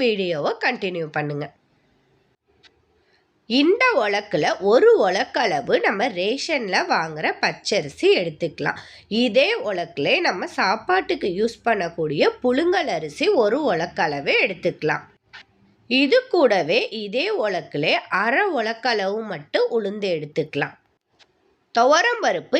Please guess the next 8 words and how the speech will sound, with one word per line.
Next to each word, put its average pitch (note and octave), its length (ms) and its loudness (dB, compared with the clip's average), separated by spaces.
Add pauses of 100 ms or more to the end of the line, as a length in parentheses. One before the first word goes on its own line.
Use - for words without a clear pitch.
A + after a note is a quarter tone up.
(160)
இது C#4 240 4
மாதிரி E3+ 260 2 (180)
கைகள்ல C#4+ 640 -2
எடுத்து E3 300 -4 (160)
இது A3 200 0
மாதிரி E3+ 200 0 (140)
கொஞ்சமா A#3+ 580 0 (140)
வந்து E3+ 280 -2